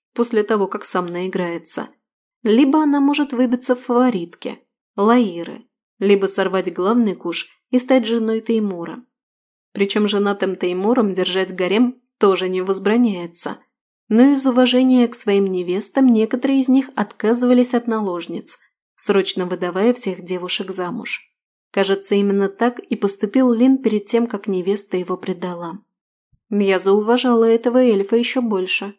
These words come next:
Мне было не совсем ясно, чем Лаира отличается от жены,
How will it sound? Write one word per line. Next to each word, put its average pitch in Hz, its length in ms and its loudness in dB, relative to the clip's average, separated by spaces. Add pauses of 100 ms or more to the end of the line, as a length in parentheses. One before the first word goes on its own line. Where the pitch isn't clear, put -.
(640)
Мне 240 260 8
было 285 240 2
не 269 160 4
совсем 254 400 2
ясно, 247 400 2
чем 233 260 0
Лаира 233 400 2
отличается 226 680 -2
от 202 100 -4
жены, 240 440 2